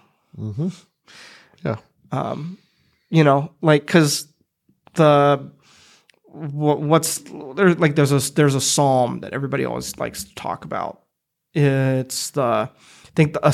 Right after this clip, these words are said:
Speaker 2: there's a psalm in the Bible that says the sun rises or
Speaker 1: Mm-hmm.
Speaker 2: something like that. And we know that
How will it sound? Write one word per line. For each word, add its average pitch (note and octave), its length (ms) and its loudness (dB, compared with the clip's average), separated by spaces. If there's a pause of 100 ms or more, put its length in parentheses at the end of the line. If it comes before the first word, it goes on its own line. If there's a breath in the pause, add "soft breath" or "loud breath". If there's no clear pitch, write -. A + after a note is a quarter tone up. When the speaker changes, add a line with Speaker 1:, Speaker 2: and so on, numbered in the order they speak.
Speaker 2:
there's D#3 220 6
a C#3+ 40 6
psalm F3+ 460 6
in F3+ 60 8
the F3 80 6
Bible C3+ 540 4
that C#3+ 180 -2
says B2+ 400 -2
the B2 80 -10
sun B2+ 500 -2 (480 soft breath)
rises - 680 -8 (120)
or A2+ 60 -4
Speaker 1:
Mm-hmm. G#2+ 260 -4
Speaker 2:
something - 360 -6
like - 220 -20
that. - 200 -16 (340)
And C#3+ 160 -2
we E3 100 6
know D3+ 240 4
that C#3+ 280 -2